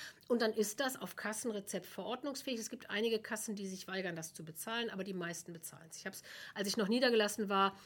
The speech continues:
häufig verordnet, weil wenn eine Wunde ganz wenig nässt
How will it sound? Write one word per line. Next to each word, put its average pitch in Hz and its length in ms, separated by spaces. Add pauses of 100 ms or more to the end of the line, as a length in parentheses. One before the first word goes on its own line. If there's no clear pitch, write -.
(200)
häufig 285 400
verordnet, 262 680
weil 220 240 (480)
wenn 214 160
eine 208 160
Wunde 226 240
ganz 294 560
wenig 262 400
nässt 294 580